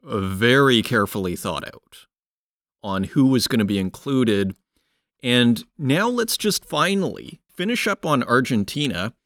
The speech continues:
"Argentina is rich in natural resources," this is chat G P T four, including minerals, fossil fuels, especially shale oil and gas, in the Vaca Muerta Formation, fertile land, and fresh water.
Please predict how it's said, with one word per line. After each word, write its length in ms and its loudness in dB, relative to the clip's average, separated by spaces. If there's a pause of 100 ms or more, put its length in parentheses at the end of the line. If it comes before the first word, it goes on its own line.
(180)
"Argentina 420 0
is 160 0
rich 220 0
in 100 0
natural 340 2
resources," 580 0
this 160 -6
is 40 -8
chat 220 -2
G 160 -4
P 100 -4
T 160 -4
four, 520 -2 (180)
including 420 2
minerals, 400 0
fossil 380 0
fuels, 560 0
especially 500 -6
shale 640 -2
oil 260 0
and 200 2
gas, 500 -2 (260)
in 120 -2
the 80 2
Vaca 420 0
Muerta 480 2
Formation, 840 0 (480)
fertile 420 0
land, 440 4
and 160 -2
fresh 420 -6
water. 540 -2